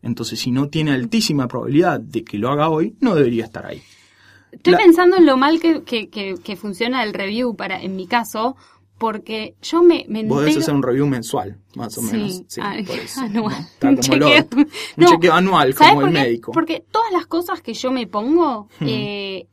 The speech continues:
Speaker 2: le-, en el calendario, que son citas, reuniones, etcétera, eh, las pongo con el aviso, ese que te dice una hora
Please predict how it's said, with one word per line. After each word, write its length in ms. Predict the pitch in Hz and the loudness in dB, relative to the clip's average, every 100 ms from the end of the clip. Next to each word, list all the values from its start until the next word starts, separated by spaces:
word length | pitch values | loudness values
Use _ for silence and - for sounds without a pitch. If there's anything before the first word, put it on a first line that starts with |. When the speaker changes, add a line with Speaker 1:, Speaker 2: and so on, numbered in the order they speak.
| - | -12
Speaker 2:
le-, 240 | - 220 | -10 -8
en 80 | 190 | -8
el 100 | 180 | -6
calendario, 720 | 190 185 185 202 262 320 240 | -6 -6 -4 0 2 2 2
que 180 | 180 180 | -4 -8
son 240 | 196 196 | -10 -10
citas, 420 | 180 240 214 185 180 | -6 -6 -4 -4 -4
reuniones, 540 | 202 208 226 214 185 | -6 -6 -4 -6 -8
etcétera, 500 | 175 - 226 285 214 - _ _ - | -10 -8 -6 -2 -4 -6 _ _ -6
eh, 500 | 220 214 202 196 - | -4 -2 -4 -8 -10
las 180 | 208 175 | -12 -10
pongo 420 | 208 208 214 190 _ | -8 -6 -6 -8 _
con 180 | 196 196 | -14 -8
el 120 | 190 | -4
aviso, 600 | 185 220 214 226 220 262 | -4 -4 -8 -6 -6 -6
ese 240 | 208 220 | -8 -10
que 100 | 180 | -10
te 100 | 165 | -8
dice 340 | 190 196 202 185 | -8 -8 -8 -8
una 260 | 190 | -6
hora 20 | 196 | -4